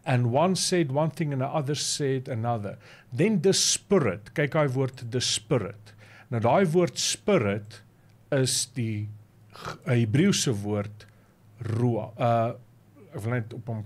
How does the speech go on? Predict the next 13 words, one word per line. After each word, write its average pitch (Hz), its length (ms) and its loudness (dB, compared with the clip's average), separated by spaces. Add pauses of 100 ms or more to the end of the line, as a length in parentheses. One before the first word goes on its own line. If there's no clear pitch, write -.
klik, 165 400 -4
Spirit - 560 -4 (600)
is 120 420 -2 (200)
die 107 180 0
Hebreëse 131 680 0
woord 101 400 -6 (460)
Ruach. 104 480 -2
Daar 113 220 2
kan 120 180 -4
jy 107 100 -4
daarbo 104 480 -2
sien, 165 320 -4 (240)
Ruach, 165 460 2